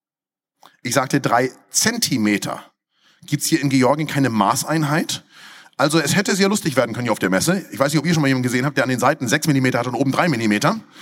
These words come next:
Ähm, ich glaub, dann hätte ich tatsächlich das erste Mal in meinem Leben nass rasieren müssen. Oberhalb des Kopf, oben auf dem Kopf.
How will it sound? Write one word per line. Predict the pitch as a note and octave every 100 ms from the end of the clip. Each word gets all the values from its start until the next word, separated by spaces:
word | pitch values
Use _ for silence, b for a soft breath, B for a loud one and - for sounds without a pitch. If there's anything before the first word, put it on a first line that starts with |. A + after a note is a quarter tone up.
| B B B B -
Ähm, | B2+ C3 C#3 C#3+ C3+ - _ _ _ _ _ _ _ _ -
ich | - -
glaub, | B2+
dann | - B2
hätte | C3 A#2+
ich |
tatsächlich | B2 A#2 C3 B2 A#2
das | B2
erste | A2 C#3+ C#3+
Mal |
in | B2+
meinem | A#2
Leben | B2+ B2
nass | D3+ -
rasieren | A#2 F#2+ F#2+
müssen. | F#2 A2+ D#3+ - B B _ -
Oberhalb | C3+ C#3 F#2 A2 -
des | -
Kopf, | G2+ -
oben | B2+ B2+
auf | G#2+
dem | A#2+
Kopf. | - B2 -